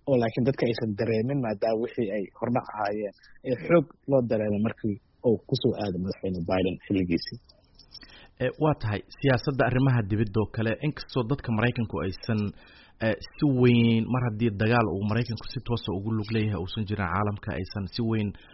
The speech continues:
Speaker 2: ugu qeexin waxyaabaha koowaad ama labaad ee ay ku dooranayaan madaxweynaha. Laakiin haddana kama marna waxyaabaha dadku dooranayaan. Haddoo kale waxaa aad, ee, siyaasadda ka hadalkeeda u saameeya arrimaha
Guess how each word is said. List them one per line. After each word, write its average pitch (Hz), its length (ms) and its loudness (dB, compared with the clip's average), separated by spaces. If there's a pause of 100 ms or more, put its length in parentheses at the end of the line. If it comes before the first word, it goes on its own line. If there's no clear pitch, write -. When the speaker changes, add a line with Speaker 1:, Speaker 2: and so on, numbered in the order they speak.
(160)
Speaker 2:
ugu 117 220 2
qeexin 117 400 2
waxyaabaha 107 520 0
koowaad 110 380 0
ama 104 180 0
labaad 107 340 0
ee 90 100 -4
ay 92 80 -2
ku - 140 -10
dooranayaan 110 500 0
madaxweynaha. 95 460 -2 (340)
Laakiin 110 300 2
haddana 127 260 2
kama 123 260 0
marna 113 280 0
waxyaabaha 101 340 0
dadku 107 240 -8
dooranayaan. 107 720 0 (380)
Haddoo 120 340 0
kale 107 220 -2
waxaa 107 340 0
aad, 120 280 2
ee, 92 280 -2 (160)
siyaasadda 107 600 -6 (160)
ka - 140 -6
hadalkeeda 104 720 -2 (480)
u - 140 -2
saameeya 101 680 -2
arrimaha 110 520 -2